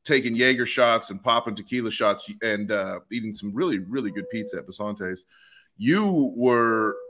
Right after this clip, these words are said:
doing the research and a little bit of a dive. You went back and, like, screenshotted our starting eleven from the home match against Atlanta in twenty twenty-two that we won one nil.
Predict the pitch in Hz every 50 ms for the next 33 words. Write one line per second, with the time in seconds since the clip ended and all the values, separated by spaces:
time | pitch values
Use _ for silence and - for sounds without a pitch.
0 | - - - 135 143 143 135 123 113 117 131 127 123 - 123 107 107 104 104 -
1 | - - - _ 110 107 107 104 110 120 123 120 107 117 113 104 98 92 120 120
2 | 139 147 127 101 110 131 143 139 117 101 120 117 120 - 113 104 95 92 - -
3 | - - - - 127 139 143 135 - 131 107 101 98 101 95 78 95 95 - -
4 | - 117 113 113 110 107 110 110 107 110 107 - 113 107 104 101 107 107 104 104
5 | 104 98 - - 87 - _ _ - 120 123 120 113 113 107 107 - - - 113
6 | 104 - 107 78 101 110 110 104 104 101 98 - 113 110 107 104 - 110 107 107
7 | 107 - - 151 107 95 80 95 107 101 95 101 101 104 107 113 107 107 107 110
8 | 113 107 104 101 98 98 110 107 -